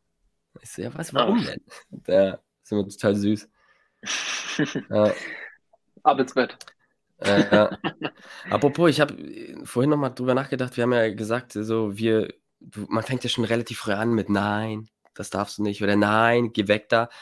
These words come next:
Speaker 1: Ähm, es gibt ja auch Eltern, die sich aktiv dafür entscheiden, dieses Wort gar nicht zu benutzen? Nein. Also, da frage ich
Speaker 2: Mhm.
Speaker 1: mich immer, wie das gehen soll. Also wirklich durchzuziehen,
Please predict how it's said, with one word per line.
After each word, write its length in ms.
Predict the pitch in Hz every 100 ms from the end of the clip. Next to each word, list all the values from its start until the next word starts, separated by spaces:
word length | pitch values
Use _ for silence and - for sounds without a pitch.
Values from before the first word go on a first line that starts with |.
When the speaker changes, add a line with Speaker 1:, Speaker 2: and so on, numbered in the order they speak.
| - - - _
Speaker 1:
Ähm, 560 | 98 107 107 110 107 - _ _ _ _ _ _
es 180 | - -
gibt 160 | - 156
ja 120 | 139
auch 260 | 113 135 -
Eltern, 640 | - 123 139 151 151 143 - _
die 180 | 110 117
sich 360 | 117 110 - _ _ _ _ _ _
aktiv 400 | - - - 151
dafür 300 | - - 135
entscheiden, 420 | 123 - 120 143
dieses 340 | 117 107 107 -
Wort 320 | 120 147 110
gar 160 | 92 104
nicht 340 | 104 - -
zu 100 | -
benutzen? 500 | 104 113 - - 185
Nein. 420 | 120 165 69 - - _ _ _ _ _ _ _ _
Also, 240 | - 104 82
da 100 | 104
frage 220 | 110 135
ich 40 |
Speaker 2:
Mhm. 20 | 127
Speaker 1:
mich 100 | 131
immer, 160 | 120
wie 60 | 117
das 180 | 113 -
gehen 200 | 147 110
soll. 280 | 71 85 - _ _ _
Also 220 | - 117
wirklich 420 | 120 180 147 - - -
durchzuziehen, 880 | 113 139 170 143 - 147 135 113